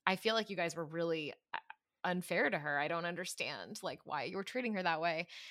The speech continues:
Um, and just because I <sighs> wanna reiterate, and because I feel like everyone should look, um, if you're wondering in terms of her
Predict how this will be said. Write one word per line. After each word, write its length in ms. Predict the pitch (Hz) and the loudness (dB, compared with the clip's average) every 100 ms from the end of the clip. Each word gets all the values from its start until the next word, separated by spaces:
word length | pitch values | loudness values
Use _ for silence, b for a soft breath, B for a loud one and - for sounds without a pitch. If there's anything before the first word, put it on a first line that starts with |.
| B B _ 214 | B B _ 4
Um, 500 | 202 180 175 170 196 _ _ _ - - | 6 4 0 -8 -12 _ _ _ -20 4
and 180 | 233 240 - | 6 6 2
just 200 | 220 370 | 0 0
because 220 | - 262 | -2 0
I 220 | 208 185 - - | 2 0 -2 -8
<sighs> 880 | - - - - - - _ _ - | -10 -10 -14 -20 -20 -20 _ _ -8
wanna 240 | 190 185 | -2 0
reiterate, 520 | 175 180 185 170 165 - | 0 2 6 6 6 4
and 240 | 170 147 - - | 0 -6 -12 -14
because 220 | - 180 | -8 -4
I 60 | 180 | -4
feel 180 | 175 | -2
like 260 | 160 147 - _ _ _ _ - | -2 -2 -6 _ _ _ _ -4
everyone 420 | 190 202 190 175 | -2 0 -2 -2
should 260 | 180 185 170 | -4 -4 -4
look, 400 | 175 170 165 - - 175 | -2 -2 -2 -8 -10 -4
um, 380 | 156 151 143 - | -2 -2 -6 -8
if 140 | 190 - | -6 -2
you're 120 | 180 | 0
wondering 420 | 170 196 190 170 | 0 0 0 0
in 80 | 165 | -4
terms 320 | - 170 165 | -4 -4 -4
of 120 | 147 - | -6 -4
her 400 | 170 151 139 131 | 0 2 2 -2